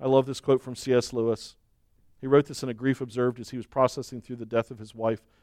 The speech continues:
whose name was Joy. Joy died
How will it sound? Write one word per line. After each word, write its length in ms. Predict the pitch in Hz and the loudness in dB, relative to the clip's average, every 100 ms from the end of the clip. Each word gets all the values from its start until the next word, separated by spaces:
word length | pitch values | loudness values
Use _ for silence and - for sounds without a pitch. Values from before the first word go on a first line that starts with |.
| _ | _
whose 220 | 131 117 | -10 -6
name 340 | 123 123 123 123 | -2 0 0 -4
was 240 | 127 104 98 | -6 -8 -8
Joy. 500 | 98 107 107 101 85 _ _ _ _ _ _ _ _ _ _ _ | -10 -8 -6 -8 -14 _ _ _ _ _ _ _ _ _ _ _
Joy 420 | 107 123 127 131 120 107 | 0 4 6 4 2 -2
died 560 | 107 101 98 90 87 | -2 -2 -4 -8 -14